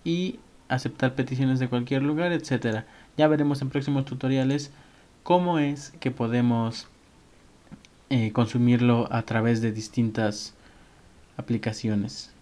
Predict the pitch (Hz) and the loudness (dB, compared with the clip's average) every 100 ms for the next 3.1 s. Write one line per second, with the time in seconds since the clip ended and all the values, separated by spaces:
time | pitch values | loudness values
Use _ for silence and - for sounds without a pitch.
0 | - 127 117 113 110 110 110 107 - 110 | -2 0 2 2 0 0 -2 -4 -4 -2
1 | 110 117 120 170 160 135 117 110 110 110 | 0 -2 -2 -2 0 0 0 0 -2 -2
2 | 113 113 110 110 110 117 127 202 208 - | -4 -2 -2 -2 0 0 -2 -2 -4 -6